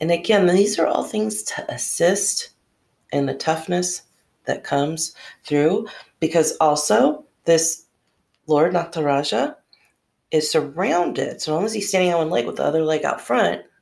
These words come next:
and his arms outstretched, and there's four arms, by the way. So <laughs> we'll go into those forearms and the things that they're holding and,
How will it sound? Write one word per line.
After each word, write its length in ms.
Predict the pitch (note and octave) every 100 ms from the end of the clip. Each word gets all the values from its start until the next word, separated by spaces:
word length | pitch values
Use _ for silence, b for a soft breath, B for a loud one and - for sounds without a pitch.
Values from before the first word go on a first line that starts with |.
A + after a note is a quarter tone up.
| _
and 100 | C#3+
his 120 | C#3+ -
arms 240 | D#3 D3+
outstretched, 640 | - - - A3 - - - B
and 80 | D3+
there's 140 | D#3+ D#3+
four 180 | F3
arms, 220 | D3 C#3+ -
by 160 | C3+
the 100 | C3
way. 240 | B2+ C3+ - B B
So 260 | - A3+ A3+
<laughs> 40 | C4
we'll 140 | B3+
go 280 | - A3 G3+
into 320 | G3+ - F#3
those 280 | F3 D#3 -
forearms 500 | - F3 D#3 D3+ D3+
and 100 | C#3+ B B
the 80 | -
things 360 | D3 G3 F3 D#3+
that 160 | - -
they're 140 | D3
holding 380 | D#3+ D#3+ D3+ C3+
and, 140 | C3+